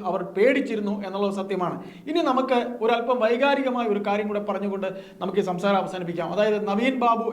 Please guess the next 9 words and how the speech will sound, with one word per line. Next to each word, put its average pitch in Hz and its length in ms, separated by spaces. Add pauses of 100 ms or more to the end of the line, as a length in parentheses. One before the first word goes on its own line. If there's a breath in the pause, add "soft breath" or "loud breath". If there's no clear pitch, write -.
(100)
എന്ന് 220 180
പറയുന്ന 208 340
മനുഷ്യൻ 208 320 (240)
ഒരിക്കലും 262 480 (180)
ഇത്തരത്തിൽ 233 400 (280)
ആത്മഹത്യ 233 520
ചെയ്യില്ല 220 280 (480 loud breath)
എന്ന് 240 180 (240)
ആ - 20